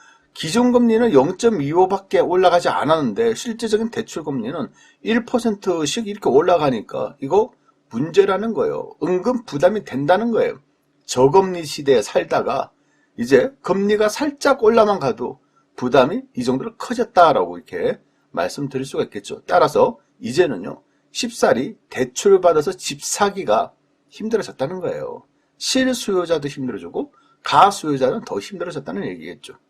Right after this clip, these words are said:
따라서 분양권 아파트, 분양을 받더라도 대출이 안 돼. <laughs> 돈은 없어. 그러니 대구 지역의 미분양이 증가된다라고 말씀을 드릴 수가 있겠죠. 그리고 마지막으로 본다면요,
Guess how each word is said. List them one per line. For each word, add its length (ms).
따라서 580
분양권 400
아파트, 480
분양을 360
받더라도 540
대출이 460
안 180
돼. 140
<laughs> 540
돈은 340
없어. 420
그러니 480
대구 300
지역의 360
미분양이 680
증가된다라고 1040
말씀을 680
드릴 200
수가 240
있겠죠. 420
그리고 500
마지막으로 520
본다면요, 680